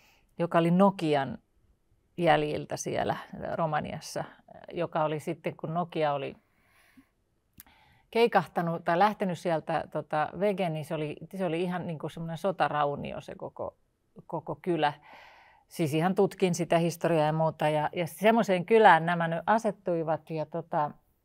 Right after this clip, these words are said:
ja sitten ilmeni siis tämmönen,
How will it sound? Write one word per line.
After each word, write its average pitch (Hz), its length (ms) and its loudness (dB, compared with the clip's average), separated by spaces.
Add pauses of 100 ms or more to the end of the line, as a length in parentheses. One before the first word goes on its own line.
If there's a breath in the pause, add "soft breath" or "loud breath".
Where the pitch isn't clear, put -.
(380)
ja 170 140 0
sitten 185 520 -2 (1800)
ilmeni 190 500 2
siis 165 280 -8
tämmönen, 165 640 -2